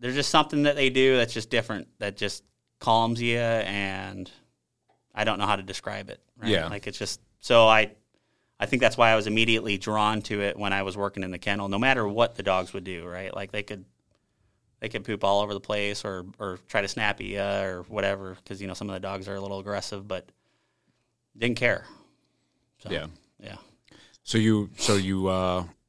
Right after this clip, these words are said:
Speaker 2: <clears throat> sorry, you're busting your ass there, working, um, your, your regular duties, and then
Speaker 1: Yeah.
Speaker 2: off time, you're, you're doing what you can
Speaker 1: Every day.
Speaker 2: to, to get in, yeah, to get in with the dogs. So did they eventually, like, "Hey, man, you can, uh, start coming over here and actually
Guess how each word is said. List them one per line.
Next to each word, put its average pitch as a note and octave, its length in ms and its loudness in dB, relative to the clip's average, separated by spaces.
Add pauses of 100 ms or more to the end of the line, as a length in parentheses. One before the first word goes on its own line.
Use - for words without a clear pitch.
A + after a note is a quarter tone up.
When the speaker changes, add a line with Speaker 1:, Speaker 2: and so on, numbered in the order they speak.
Speaker 2:
<clears throat> - 720 0
sorry, G2 260 4
you're F#2 160 0
busting G2+ 340 0
your G#2 120 2
ass G2 200 4
there, F2+ 360 0 (140)
working, F#2 480 -4
um, E2+ 500 -4 (300)
your, E2+ 180 -6
your F2 180 -6
regular F2+ 320 -2
duties, E2 420 -4
and E2 100 -10
then G2+ 140 0
Speaker 1:
Yeah. F2 60 0
Speaker 2:
off F2 140 -2
time, E2+ 520 -4
you're, D#2+ 260 -12 (800)
you're E2+ 120 -8
doing F2+ 200 -2
what E2+ 160 -4
you F2+ 80 -4
can A#2+ 120 2
Speaker 1:
Every A2+ 160 0
day. G2 240 2
Speaker 2:
to, - 100 -16
to F#2 100 -10
get F2 160 -4
in, F2 100 -6
yeah, D2+ 200 -6 (560)
to - 80 -14
get F2+ 120 -4
in E2+ 120 -4
with E2 100 -8
the E2+ 80 -8
dogs. E2+ 380 -2
So F2+ 100 -2
did F2 160 -4
they F2 140 -2
eventually, F2 520 -2
like, E2+ 220 -2
"Hey, F#2+ 140 -4
man, E2+ 340 -8
you E2+ 140 -10
can, E2 240 -8
uh, D#2+ 300 -8 (440)
start E2+ 220 -4
coming E2+ 240 -6
over E2+ 180 -2
here E2+ 320 -4
and D#2 240 -8 (440)
actually E2 460 -6